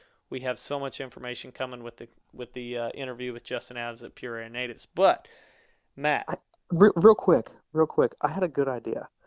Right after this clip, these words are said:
Speaker 2: I think. This, it's, it's so close to season, um, and hunters sometimes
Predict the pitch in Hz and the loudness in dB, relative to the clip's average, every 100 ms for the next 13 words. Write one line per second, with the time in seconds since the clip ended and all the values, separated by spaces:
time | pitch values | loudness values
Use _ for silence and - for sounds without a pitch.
0 | - 131 - 120 - - _ _ _ - | -2 -2 2 -2 -2 -18 _ _ _ 4
1 | 160 - _ _ _ _ - 175 - - | 6 4 _ _ _ _ 6 6 6 6
2 | 165 - - - - 180 - 196 - 175 | 6 6 -18 -6 6 6 6 2 2 -8
3 | - 139 123 117 123 - - _ - 139 | -4 -4 0 0 -2 -8 -20 _ 4 6
4 | 123 123 127 123 _ _ _ _ - 147 | 6 2 -6 -14 _ _ _ _ -2 -2
5 | 131 - - 160 196 160 - 151 143 139 | -2 -6 6 8 8 4 2 -2 0 0
6 | 131 123 | 0 -2